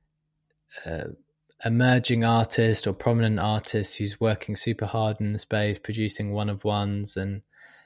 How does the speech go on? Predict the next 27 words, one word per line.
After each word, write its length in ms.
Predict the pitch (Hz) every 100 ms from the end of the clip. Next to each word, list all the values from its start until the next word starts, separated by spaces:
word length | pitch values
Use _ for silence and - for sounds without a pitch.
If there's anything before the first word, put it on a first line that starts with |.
| _ _
you 60 | 113
know, 200 | 101 101 - -
really 280 | 127 131 123
making 340 | 123 113 113
huge 260 | - 135 120
sacrifices 720 | 127 113 - - 110 - 107
for 120 | -
the 140 | 107
art 280 | 104 104 98 -
and 120 | 101
working 380 | 104 98 104 104
really 240 | 110 104
hard. 420 | - 104 101 98 - _ _ _ _ _ _ _
And 260 | 113 107 101
those 240 | 117 110
people, 720 | - 117 101 - 107 101 98 _ _ _ _ _
you 60 | 107
know, 200 | 98 107 _ _ _ -
on 200 | 113 110
the 140 | 113
odd 160 | 143 139
occasion 580 | 120 - 117 117 117 110
that 180 | 107 -
their 280 | 107 104 - _ -
art 380 | 110 107 - -
gets 360 | 107 - -
traded, 600 | - 113 107 104 104 98